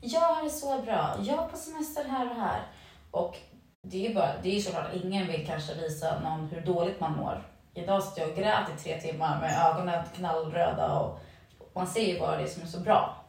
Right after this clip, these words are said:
Och då tror jag typ att det finns typ inget utrymme för att typ säga så här, "Nej, men jag mår så jävla dåligt idag.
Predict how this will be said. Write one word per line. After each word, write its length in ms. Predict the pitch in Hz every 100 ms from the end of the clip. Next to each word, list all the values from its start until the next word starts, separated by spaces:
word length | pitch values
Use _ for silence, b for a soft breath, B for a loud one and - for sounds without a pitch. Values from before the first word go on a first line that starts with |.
| - -
Och 140 | 180
då 140 | 180 175
tror 180 | 190
jag 80 | 170
typ 160 | 165 151
att 300 | 151 - B B B -
det 60 |
finns 300 | 175 247 247
typ 100 | 185
inget 240 | 175 160 190
utrymme 600 | 185 - 269 - 147 - -
för 80 | -
att 160 | - -
typ 140 | 147 - -
säga 420 | - 190 170 202 -
så 100 | -
här, 180 | - -
"Nej, 80 | 202
men 60 |
jag 80 | 220
mår 80 | 226
så 120 | 180
jävla 340 | - - 175
dåligt 160 | 180 180
idag. 180 | -